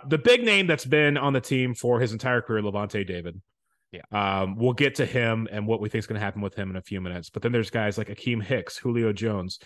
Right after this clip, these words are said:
Speaker 1: um, William Goso, another guy who's been with the Bucks his entire career. Uh, Blaine Gabbert, who's, like, the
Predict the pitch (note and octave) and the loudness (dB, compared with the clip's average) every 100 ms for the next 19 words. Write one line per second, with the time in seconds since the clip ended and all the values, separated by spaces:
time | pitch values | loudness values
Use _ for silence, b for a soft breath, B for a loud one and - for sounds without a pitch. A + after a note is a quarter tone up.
0 | B B B A2 G2+ G2 C3+ C3 C#3 C#3+ | B B B -2 -2 2 2 4 2 2
1 | B2 A#2 A#2+ A#2 A2+ A2 G#2 G2+ G2+ - | 2 2 2 0 0 -2 -4 -4 -4 -6
2 | F#2+ G2 F#2 F#2+ E2+ E2+ b b b - | -6 -4 -4 -6 -6 -8 b b b -6
3 | G2+ F#2+ F#2 F2 C2 _ _ - C3+ A#2+ | -2 0 -2 -4 -10 _ _ -2 2 2
4 | A2 B2+ D3+ A#2 - A#2 G#2+ A2 G2+ - | 2 2 4 2 0 -2 0 0 -2 0
5 | G#2+ G#2 | 0 2